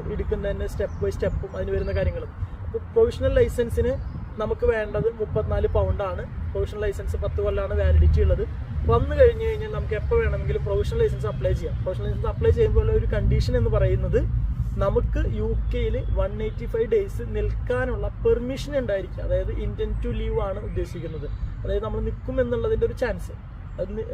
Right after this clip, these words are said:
അതിന് ശേഷം ആണ് ലൈസൻസ് എടുക്കാവൂ അല്ലെങ്കിൽ പ്രൊവിഷണലിന് അപ്ലൈ ചെയ്യാവൂ എന്നുള്ള കണ്ടീഷൻ ഇല്ല. മറിച്ച് നിങ്ങൾക്ക് നിൽക്കാനുള്ള ഒരു ക-, ഒരു പെ-, പെർമിഷൻ ഉണ്ടായാൽ മതി. നിങ്ങളുടെ വിസ കാലാവധി അത്രയും ഉണ്ടായാൽ മതി. അതാണ് ഒന്നാമത്തെ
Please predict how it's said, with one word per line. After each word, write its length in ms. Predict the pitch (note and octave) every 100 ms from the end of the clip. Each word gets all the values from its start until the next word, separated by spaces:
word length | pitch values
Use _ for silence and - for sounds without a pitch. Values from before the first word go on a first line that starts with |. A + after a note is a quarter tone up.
| G#3+ - - F#3
അതിന് 180 | G#3+ A#3+ A#3
ശേഷം 380 | A3+ A3 C4+ C4+ B3+ A3+
ആണ് 140 | A3+ B3 B3+ - - G#3+
ലൈസൻസ് 280 | A3 A3+ A#3+
എടുക്കാവൂ 360 | A3+ G#3+ G#3+ B3
അല്ലെങ്കിൽ 220 | G#3+ G#3+ A3
പ്രൊവിഷണലിന് 400 | G#3 A3 G#3+ A3
അപ്ലൈ 180 | G#3+ A3 -
ചെയ്യാവൂ 260 | G#3 G#3+ A#3
എന്നുള്ള 240 | G3+ G#3 -
കണ്ടീഷൻ 280 | G3 F#3 G#3 F3
ഇല്ല. 100 | F3 - - - -
മറിച്ച് 220 | G3+ B3+
നിങ്ങൾക്ക് 240 | B3 A#3 B3+
നിൽക്കാനുള്ള 420 | A#3+ - B3 A#3+ A3+
ഒരു 60 | B3
ക-, 180 | A#3 A3+
ഒരു 120 | A#3 B3 -
പെ-, 200 | A#3+ A#3+ -
പെർമിഷൻ 400 | A#3 C4 D4 D4 C#4+
ഉണ്ടായാൽ 220 | A3 G#3
മതി. 80 | F#3+
നിങ്ങളുടെ 200 | - F3+
വിസ 180 | - A#3 A#3+
കാലാവധി 320 | G#3+ G#3 A3
അത്രയും 240 | G#3+ G#3+
ഉണ്ടായാൽ 260 | F3 F3 F3+
മതി. 160 | D#3+ - - - - -
അതാണ് 240 | A#3 A#3+ B3+ A#3+
ഒന്നാമത്തെ 360 | G#3 G3 E3+